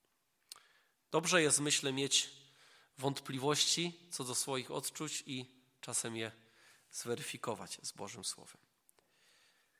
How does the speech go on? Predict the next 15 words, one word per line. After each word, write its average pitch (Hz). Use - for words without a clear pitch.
No -
ale 196
tak 175
już 170
zawracając 156
do 123
początku, 151
to 143
co 196
z -
tymi 180
doświadczeniami? 139
Bo 180
też -
to, 98